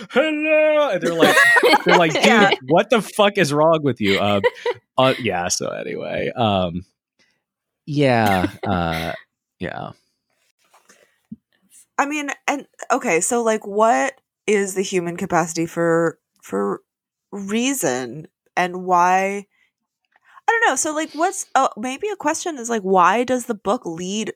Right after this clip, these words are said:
Speaker 2: toward the Yahoos? Like, what structurally demands that we get through, like, teeny people, giant people,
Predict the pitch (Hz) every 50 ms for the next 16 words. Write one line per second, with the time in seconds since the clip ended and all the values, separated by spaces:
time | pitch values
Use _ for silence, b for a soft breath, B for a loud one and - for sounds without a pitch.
0 | - - - - 196 196 190 190 185 180 185 190 190 180 180 170 170 196 180 151
1 | - - - 147 151 - 160 160 175 185 190 - - - - - - - - 175
2 | 180 - - - - 185 165 135 127 123 113 101 - - - 156 151 139 123 120
3 | 143 147 - 160 123 135 147 135 143 123 - - 156 143 127 117 113 - - B
4 | B B B B B - - 294 294 285 285 240 277 269 - - 226 233 220 214
5 | 214 - 214 202 208 202 190 - - 214 190 - - 185 185 175 170 170 -